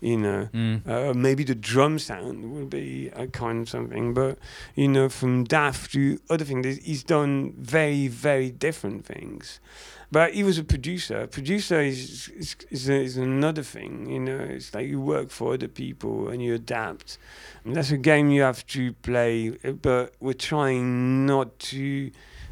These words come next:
Speaker 1: And obviously the record is like, I, if I would, like, if I would be asked honestly to try and describe the records, I'd be, I'd be so fucked.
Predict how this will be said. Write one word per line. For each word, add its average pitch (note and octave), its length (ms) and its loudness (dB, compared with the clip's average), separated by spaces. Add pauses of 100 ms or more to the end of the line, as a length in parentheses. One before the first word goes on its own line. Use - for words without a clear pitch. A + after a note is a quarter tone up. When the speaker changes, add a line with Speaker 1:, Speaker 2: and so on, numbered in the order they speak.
(160)
Speaker 1:
And D3 120 6
obviously F#3 320 4
the C#3 140 2
record C#3+ 560 4
is A#2 220 -6
like, A#2 180 -4
I, C#3 240 0
if F#3 240 -6
I G#3 140 4
would, A#3 300 -2 (760)
like, D#3 240 2
if - 120 -10
I D#3 120 2
would E3 200 -2
be D3 160 2
asked C#3+ 460 -2 (100)
honestly D#3+ 600 2
to - 160 -12
try C#3 280 2
and A#2+ 120 0
describe A#2+ 440 -2
the A#2+ 80 -6
records, A#2+ 440 -4
I'd B2 220 -4
be, A#2+ 280 -8 (140)
I'd C3+ 160 -4
be C#3 100 -4
so C3+ 280 -2
fucked. - 380 -8